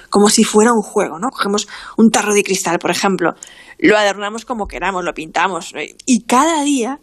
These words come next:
les invitamos a escribir en un papelito algo por lo que estén agradecidos y a meterlo en ese tarro. Es como una hucha de las gracias. Es bastante emocionante, además, ver cómo van aumentando esas ganancias emocionales de,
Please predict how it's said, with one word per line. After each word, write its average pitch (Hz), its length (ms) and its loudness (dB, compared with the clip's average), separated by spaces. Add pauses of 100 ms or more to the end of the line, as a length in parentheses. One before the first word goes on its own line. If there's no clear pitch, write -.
(160)
les 220 200 -6
invitamos 226 520 0
a 269 40 6
escribir 247 380 4
en 226 120 4
un 311 140 -2
papelito 311 680 0 (540)
algo 247 340 0
por 233 180 -2
lo 202 140 -2
que 202 80 -6
estén 233 300 -2
agradecidos 180 960 0 (160)
y - 140 0
a 175 60 2
meterlo 208 420 0
en 180 100 -8
ese - 200 -10
tarro. - 420 -10 (300)
Es 226 120 2
como 330 220 2
una 285 180 2
hucha 277 260 -6
de 196 60 -6
las 151 160 -6
gracias. - 520 -14 (420)
Es 196 100 -12
bastante 262 380 -2
emocionante, 202 600 -2
además, 180 500 -4 (760)
ver 240 420 4
cómo 226 240 -2
van 220 140 2
aumentando 220 480 -2
esas 214 160 -8
ganancias 202 400 -2
emocionales 196 640 2
de, 185 300 2